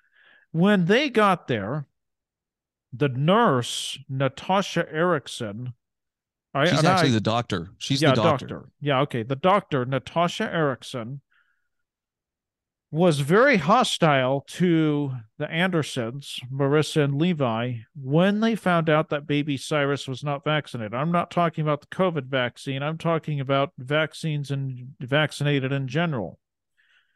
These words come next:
Speaker 1: And the family, the parents, Marissa and Levi, were getting ready to leave the hospital,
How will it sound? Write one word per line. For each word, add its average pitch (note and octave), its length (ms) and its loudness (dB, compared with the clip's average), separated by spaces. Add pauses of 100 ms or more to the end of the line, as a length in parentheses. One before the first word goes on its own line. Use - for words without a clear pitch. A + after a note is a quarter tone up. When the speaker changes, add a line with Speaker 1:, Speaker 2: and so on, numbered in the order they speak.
(600)
Speaker 1:
And D3+ 1200 2 (460)
the D#3 120 4
family, F3 680 2
the D3 120 -2
parents, F3 720 0 (320)
Marissa D3 500 0
and C3+ 120 -4
Levi, D#3+ 380 2
were C#3+ 140 -4
getting D3 260 -2
ready D3+ 260 0
to C#3 100 -8
leave D#3 300 -6
the C3+ 120 -2
hospital, F3+ 840 0